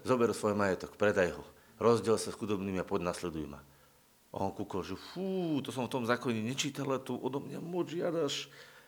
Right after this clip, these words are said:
A vlastne vtedy Ježiš odokryl jednu vec, že on mal vo svojom srdci túžbu dodržiavať prikázanie a vlastne snažil sa tou morálkou a tou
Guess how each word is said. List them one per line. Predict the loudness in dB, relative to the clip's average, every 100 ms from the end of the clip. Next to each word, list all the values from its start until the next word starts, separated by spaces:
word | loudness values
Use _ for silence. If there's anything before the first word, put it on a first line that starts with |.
| -20 -20 _ _
A | -6 2
vlastne | 4 2 0 -6
vtedy | -4 -4 -2
Ježiš | -4 -4 -2
odokryl | -2 0 0
jednu | 0 0 0
vec, | -2 -4 -12 -20 -20 -20 -10
že | -4 -2 2
on | 2 2 -4 -16 -20 _ _ _ _
mal | -4 0
vo | 0
svojom | 0 -2 -2 0
srdci | -2 -2 -8 -12 _ _ _ _ _ _ _ _ _ _ _ -4
túžbu | -2 0 0 2
dodržiavať | 2 4 2 2
prikázanie | -2 -6 -4 -4 -2 -2 -2 -6 -20 _ _ _ _ _ _ _
a | 0
vlastne | 4 6 4 2 -4
snažil | -2 2 4 4 2
sa | 0
tou | 0 0
morálkou | 2 2 2 0 -2 -4 -2
a | -2
tou | -2 -4 -6